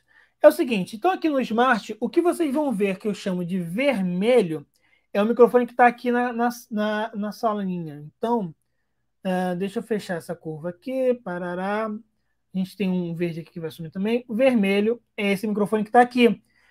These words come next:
Então, isso que vocês estão vendo é o que eu tô falando aqui, né? A gente tá aqui no R T A. Tem um pick hold ativo, esses pontinhos são os picos. Então, se eu assoviar, por exemplo, esse foi o meu assovio,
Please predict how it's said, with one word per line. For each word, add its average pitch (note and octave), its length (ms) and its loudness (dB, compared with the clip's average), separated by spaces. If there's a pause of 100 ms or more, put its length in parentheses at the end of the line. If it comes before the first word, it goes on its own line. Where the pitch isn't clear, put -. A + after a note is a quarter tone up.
(200)
Então, A3 160 6
isso B3 100 6
que - 60 -8
vocês B3+ 140 2
estão B3+ 220 4
vendo B3+ 200 10
é - 40 4
o - 20 4
que C4+ 60 -4
eu C4 60 0
tô C4 100 -4
falando A#3 280 2
aqui, A3+ 320 0 (280)
né? F#3+ 100 -2
A G3 80 0
gente F#3+ 140 0
tá G#3 60 -6
aqui G3 120 -6
no F#3+ 80 -2
R F#3 140 0
T G3+ 160 2
A. F#3+ 220 4 (380)
Tem C4+ 120 2
um C#4+ 120 2
pick D4+ 200 2
hold B3 340 10
ativo, B3+ 400 2
esses - 160 -2
pontinhos A#3 540 -4
são A3+ 100 -2
os G#3+ 120 -6
picos. A#3+ 540 -6
Então, G#3+ 180 -6
se A3 80 2
eu A#3+ 40 6
assoviar, G3+ 480 0
por G3 100 -6
exemplo, F#3 460 -6 (4000)
esse F#3+ 180 0
foi G#3+ 140 0
o - 20 2
meu F#3+ 120 0
assovio, D3 500 -10